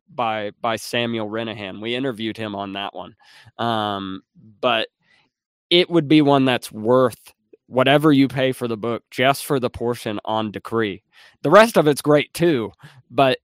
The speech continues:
it, it really gets into some of these things. Um, James Dolezal, Dolezal has, has an article, um, that deals somewhat with the nature of the problem of evil and, and, and,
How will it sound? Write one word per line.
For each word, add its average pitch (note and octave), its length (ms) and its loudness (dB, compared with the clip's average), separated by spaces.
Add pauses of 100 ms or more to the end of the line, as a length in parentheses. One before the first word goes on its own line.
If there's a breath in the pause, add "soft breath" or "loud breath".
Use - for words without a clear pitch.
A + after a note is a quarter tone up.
(120)
it, - 260 -10
it C3 240 -2
really C#3+ 380 2
gets C3+ 260 -4
into C3 240 -4
some B2+ 260 -6
of A2+ 140 -6
these A#2 280 -6
things. A2+ 580 -8
Um, G2 580 -10 (400)
James B2+ 360 -2
Dolezal, A#2 840 -2 (120)
Dolezal C3 760 -2 (360 soft breath)
has, B2+ 520 -4
has C3 340 -4
an A#2 180 -6
article, A#2+ 640 -6 (160)
um, A2 400 -6
that G#2 240 -6
deals A#2+ 380 -4
somewhat A#2+ 420 -6
with A2 160 -10
the A2 80 -8
nature G#2+ 420 -6
of G2 120 -8
the G2+ 80 -14
problem G#2+ 420 -4
of G2 160 -10
evil A#2+ 500 -2
and, F#2+ 340 -8
and, G2+ 360 -8
and, G2+ 260 -10